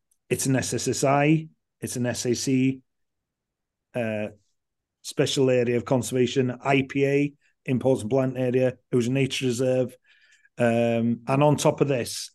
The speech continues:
it was nine hundred acres of open access land. Um, so it wasn't something to be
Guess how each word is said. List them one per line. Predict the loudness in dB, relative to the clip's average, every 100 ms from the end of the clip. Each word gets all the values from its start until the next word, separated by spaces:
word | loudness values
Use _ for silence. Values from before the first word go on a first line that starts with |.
| 0
it |
was | 2 2
nine | 2 2 0
hundred | 0 0
acres | -2 -4 -4
of | 0
open | 0 0 -4
access | -6 -8 -10 -8
land. | -8 -8 -12 -16 -20 -20 -20 -20 _
Um, | 2 6 6 4
so | 6 6
it |
wasn't | 8 6 4 -2
something | 0 0 0
to | -2
be | -2 -4